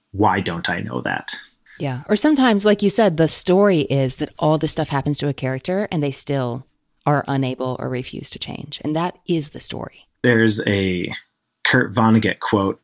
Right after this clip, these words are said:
Speaker 1: or a Kurt Vonnegut class that he taught at Iowa for the reading workshop that looked at story arcs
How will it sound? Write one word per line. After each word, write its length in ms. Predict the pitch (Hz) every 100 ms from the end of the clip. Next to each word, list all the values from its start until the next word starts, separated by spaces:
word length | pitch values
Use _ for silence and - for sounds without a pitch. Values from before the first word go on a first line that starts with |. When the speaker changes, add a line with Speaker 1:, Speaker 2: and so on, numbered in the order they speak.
| _
Speaker 1:
or 180 | 120 104
a 60 | 101
Kurt 260 | - 135
Vonnegut 360 | 120 113 95 -
class 800 | - - 117 95 - - - - -
that 260 | 120 113 -
he 200 | 113 107
taught 500 | - 104 98 - _ _ -
at 140 | 107 -
Iowa 420 | 113 107 98 98
for 480 | - 110 101 92 98 -
the 80 | 107
reading 440 | 104 101 101 95
workshop 500 | 95 - 113 95 -
that 240 | 113 101 _ - - - - _
looked 360 | 117 123 117 -
at 320 | - 101 -
story 500 | - - 117 110 104
arcs 600 | 101 101 92 - - -